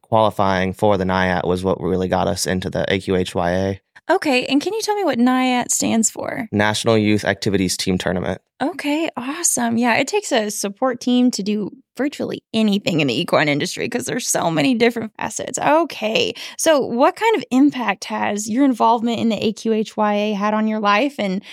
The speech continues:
Speaker 2: your career that may be starting out in the near future?
Speaker 1: Getting into A Q H A and seeing that I could do something in this industry with horses and make a career out of it and, like, do it at college, 'cause I'm going to Findlay this fall,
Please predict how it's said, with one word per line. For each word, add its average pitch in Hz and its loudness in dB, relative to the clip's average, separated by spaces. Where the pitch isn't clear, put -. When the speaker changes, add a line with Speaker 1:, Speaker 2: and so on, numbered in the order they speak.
Speaker 2:
your 262 -2
career 277 2
that 196 -4
may 240 2
be 226 0
starting 208 2
out 185 -2
in 196 0
the 185 0
near 180 0
future? - -8
Speaker 1:
Getting 131 4
into 123 4
A 113 4
Q 113 0
H 104 2
A 107 4
and 98 -2
seeing 110 0
that 107 2
I 98 2
could 95 -4
do 104 2
something 101 0
in 95 2
this 107 2
industry 117 0
with 107 0
horses 110 0
and 95 0
make 98 0
a 92 -8
career 101 0
out 101 4
of 98 -2
it 110 0
and, 101 0
like, 90 -2
do 113 4
it 104 4
at - -2
college, 104 0
'cause 98 -2
I'm 101 2
going 104 2
to 92 -2
Findlay 104 0
this 110 0
fall, 117 2